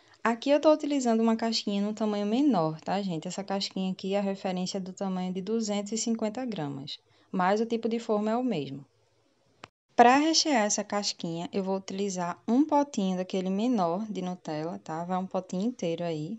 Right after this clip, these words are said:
porque também a minha casca não é grande. Caso você vá fazer um tamanho grande de ovo, você pode alternar, colocar uma parte de Nutella e uma parte de brigadeiro de ninho na consistência mais cremosa.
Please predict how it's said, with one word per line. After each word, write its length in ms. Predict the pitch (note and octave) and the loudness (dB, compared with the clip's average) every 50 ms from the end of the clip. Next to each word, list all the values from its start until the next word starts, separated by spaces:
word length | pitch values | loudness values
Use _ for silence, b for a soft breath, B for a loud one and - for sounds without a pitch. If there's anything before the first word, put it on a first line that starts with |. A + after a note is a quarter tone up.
| - _ | -12 _
porque 200 | - A3 A3 A3 | -12 -10 -8 -6
também 300 | G3+ A3+ A3 G#3 G#3 G3+ | -4 -2 -2 -2 -2 -2
a 40 | G3+ | -2
minha 180 | G#3 G3+ G3+ G3+ | -4 -4 -4 -4
casca 340 | - F#3 F#3 F3+ - G3 F#3+ | -4 -6 -6 -6 -6 -6 -4
não 180 | F#3 F#3 G3+ | -4 -2 -2
é 80 | A3+ B3+ | -2 -2
grande. 380 | B3 G#3 D#3+ D3 C#3 C#3 C#3+ - _ _ _ _ _ _ _ _ _ _ _ _ _ _ _ _ _ _ - - _ _ _ _ _ _ - | 0 0 -2 -2 -2 -4 -8 -12 _ _ _ _ _ _ _ _ _ _ _ _ _ _ _ _ _ _ -20 -20 _ _ _ _ _ _ 4
Caso 340 | B3 C4 D4 E4 E4+ E4 | 6 8 8 8 6 4
você 220 | D#4 D4+ C#4+ - B3 | 4 4 4 4 4
vá 140 | A3+ A3 G#3+ | 4 2 2
fazer 400 | - A3 G#3 G3 F#3+ F#3 F3+ F3+ | 2 0 0 2 0 0 0 0
um 80 | F#3 | -2
tamanho 440 | F#3 G3 F3+ F3+ F3+ F3 F3 F3 E3+ | -2 -4 -4 -4 -4 -4 -4 -6 -6
grande 480 | E3 E3+ D#3+ E3+ E3+ F#3+ A3 A3 F#3 D#3+ | -4 -4 -4 -4 -2 -2 -2 -4 -4 -6
de 160 | - E3 D#3+ | -6 -4 -4
ovo, 380 | D#3+ D#3+ E3+ F#3+ G3+ G3+ G3+ | -2 -2 -2 -4 -4 -6 -8
você 260 | F#3 F#3 F#3 - G3+ G3 | -8 -8 -6 -6 -6 -6
pode 320 | - - F#3 F3+ F#3 F#3+ | -4 -2 -2 -2 -2 -2
alternar, 540 | F#3+ F#3 F#3 - A#3+ B3+ A#3+ F#3+ D3+ C#3+ D#3+ | -4 -4 -4 -4 -2 -2 -2 -2 -2 -4 -6
colocar 480 | - E3 E3 E3 F3 E3+ - F3 E3+ | -4 -4 -4 -2 -4 -4 -4 -4 -2
uma 160 | F3 F3+ F3+ F3+ | -2 -2 -4 -4
parte 400 | - F3 E3+ F#3 G3 G#3 A3 G#3 | -2 -2 0 0 -2 -4 -6 -6
de 160 | G#3 A3 A3+ | -2 -2 0
Nutella 540 | A#3 A#3+ A#3+ - A3+ G#3+ G#3 A3 A#3 A#3 A#3 | -2 -2 -2 -4 -2 -2 -2 -2 -2 -2 -2
e 80 | A#3+ A#3+ | -2 0
uma 160 | B3+ B3+ B3 | 0 0 -2
parte 380 | B3 G3+ F#3+ G3 G3+ - G#3+ | 0 0 -2 -2 -2 -4 -6
de 80 | G#3 G#3 | -6 -6
brigadeiro 520 | G3+ G3+ G3+ G#3 G3+ G3+ F#3+ F#3+ F#3 F#3+ | -4 -4 -4 -4 -4 -4 -2 -4 -4 -4
de 140 | F#3+ G#3+ A#3 | -4 -2 0
ninho 220 | A3+ G#3 F#3+ F#3 F#3+ | 0 0 0 -2 -2
na 120 | G3+ G#3 | -4 -6
consistência 560 | G3+ G3+ G3 - G#3+ - - F#3+ F#3 - G3+ | -6 -6 -6 -6 -6 -8 -8 -6 -6 -6 -6
mais 200 | G3 F#3+ F#3+ F#3+ | -6 -6 -6 -6
cremosa. 600 | - G#3+ A3+ B3+ D4 C4 E3 C#3+ C#3+ C3+ C3+ C#3+ | -6 -4 -2 0 0 0 0 -2 -6 -10 -14 -18